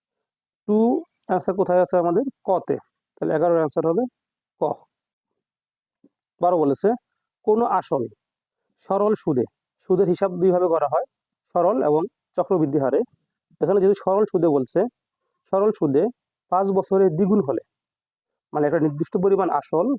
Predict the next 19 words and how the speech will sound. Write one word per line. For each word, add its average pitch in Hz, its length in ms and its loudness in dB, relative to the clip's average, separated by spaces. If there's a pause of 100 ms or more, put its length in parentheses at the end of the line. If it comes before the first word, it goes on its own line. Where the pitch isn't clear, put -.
(120)
সেটা 143 200 -2
পাঁচ 175 200 0
বছর 175 280 -2
পরে 185 200 0
কি 196 180 -2
হয়ে 202 120 2
যাবে? 208 200 0 (540)
দ্বিগুণ 202 320 0
হয়ে 156 200 2
যাবে। - 160 -6 (800)
এখানে 208 180 0
আমাদের 208 240 2
সুদের 208 440 0
হার 170 340 -2
কত? - 180 -2 (1000)
যেহেতু 165 200 0
আসল 185 240 0
এখানে 180 200 0
নাই, 123 240 0